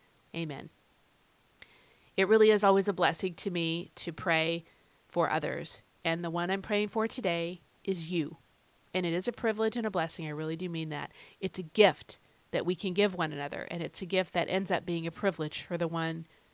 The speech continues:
who does the praying. So thank you. And I mean it. Thank you for allowing me the privilege of praying for you and with you today. All right, be sure to check out the giveaway links, and I really do hope that you win. Winners are gonna be announced by, oh, I'm gonna say after the fourth of July,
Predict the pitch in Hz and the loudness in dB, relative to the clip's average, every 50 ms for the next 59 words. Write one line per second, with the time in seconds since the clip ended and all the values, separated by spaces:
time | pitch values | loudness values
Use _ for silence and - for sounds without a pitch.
0 | _ _ - 185 170 160 151 156 160 - - 151 - - 143 - - - - - | _ _ -8 -6 -4 -2 -2 -2 -4 -4 -6 -8 -6 -6 -6 -6 -6 -6 -8 -6
1 | - 165 165 - 208 233 240 - - 110 - - - _ _ - 180 170 165 175 | -6 -6 -4 0 0 0 0 -2 -4 -8 -8 -10 -10 _ _ -10 -8 -6 -4 -4
2 | 185 202 254 302 254 196 - - - 185 180 185 - - 196 - - 190 - - | 0 2 2 2 2 0 -2 -4 -4 -2 -2 -2 -2 -4 -6 -4 -4 -4 -2 0
3 | 190 185 185 180 180 180 170 165 165 156 160 - - - 170 156 156 147 151 - | 0 0 0 0 0 -2 -4 -4 -4 -4 -6 -6 -4 -6 -6 -4 -4 -6 -8 -8
4 | - - 156 - - - 151 147 147 143 147 - - - 170 165 170 170 175 170 | -10 -12 -12 -10 -8 -8 -8 -6 -8 -8 -12 -10 -8 -6 -4 -4 -4 -6 -6 -8
5 | - - 170 160 165 160 - - 156 - - 156 151 139 131 - - - - - | -8 -8 -6 -6 -6 -8 -8 -10 -12 -8 -6 -4 -2 -2 -4 -6 -10 -18 -20 -20
6 | - - - - - - - 185 208 214 208 196 - - 208 202 208 202 - - | -20 -20 -20 -18 -4 2 4 4 4 4 2 -2 0 2 2 2 2 2 0 2
7 | 226 202 202 - 196 196 - - 180 160 196 190 208 214 220 220 220 240 294 320 | 0 2 4 6 6 6 6 4 -2 -2 0 0 2 4 4 4 4 4 2 0
8 | - - - - - 180 170 156 147 - - - 165 165 165 196 254 302 294 330 | -2 -4 -4 -2 0 0 0 0 -2 -4 -6 -4 -4 -2 0 0 0 0 0 -2
9 | 330 - 262 311 339 370 - _ - - - - 170 165 202 233 208 185 - - | 0 2 4 4 4 4 0 _ -4 -2 -2 -2 -2 -2 -2 0 0 0 -2 -2
10 | - - - - - - - - - - 196 254 320 294 233 226 254 269 - 233 | -6 -12 -16 -18 -20 -20 -20 -18 -6 0 2 4 4 6 4 2 2 2 2 2
11 | 214 214 208 208 202 208 202 190 190 180 175 175 165 - - - - 196 185 180 | 4 4 2 2 2 0 0 0 2 2 2 2 0 0 -4 -2 4 6 6 8
12 | 175 170 175 - - 311 359 370 370 370 370 359 - 403 440 453 440 - - 277 | 8 8 6 4 4 4 6 6 8 8 8 8 6 6 6 4 2 2 2 2
13 | - - - 427 - - 320 277 262 - - 220 220 - 240 226 - 233 208 190 | 6 8 8 8 8 6 2 2 2 4 4 2 4 2 0 0 2 4 6 6
14 | 185 180 180 180 180 180 185 | 8 8 8 8 6 6 2